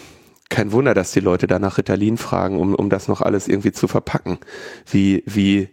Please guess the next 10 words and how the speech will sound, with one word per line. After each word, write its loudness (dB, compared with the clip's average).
wie 0
schnell 2
diese, 0
<laughs> -8
diese 0
Kanäle 0
irgendwie 2
an -2
dir 4
vorbeiscrollen. -2